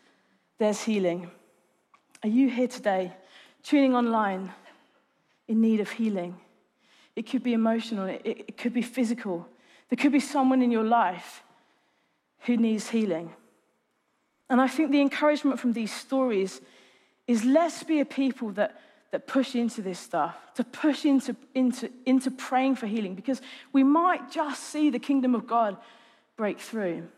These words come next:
And I know that whenever we talk about healing, it's hard. It's hard, right? 'Cause we pray prayers and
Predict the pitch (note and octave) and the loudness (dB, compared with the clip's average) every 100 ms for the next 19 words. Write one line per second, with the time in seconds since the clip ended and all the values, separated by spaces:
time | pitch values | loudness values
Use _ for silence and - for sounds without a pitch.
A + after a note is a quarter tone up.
0 | _ _ _ _ _ _ _ - C4+ C#4+ | _ _ _ _ _ _ _ 2 4 6
1 | D#4 D#4 C4+ - - - - C#4 C#4 C4+ | 6 4 2 -2 -14 -4 2 4 4 0
2 | B3+ C#4 C4 G#3+ A3+ G#3 A3+ B3+ G#3 F3 | -2 -2 -4 0 2 2 2 0 0 -6
3 | - - - C4 G3 E3 - - _ _ | -10 -14 -4 0 0 -2 -10 -20 _ _
4 | _ _ _ _ _ _ - - D#4 C#4 | _ _ _ _ _ _ -10 2 2 4
5 | A3+ - B3+ D4 C#4 D4 C4+ C#4 C4+ C4 | 0 0 -2 0 0 2 0 2 2 2
6 | A#3+ | 0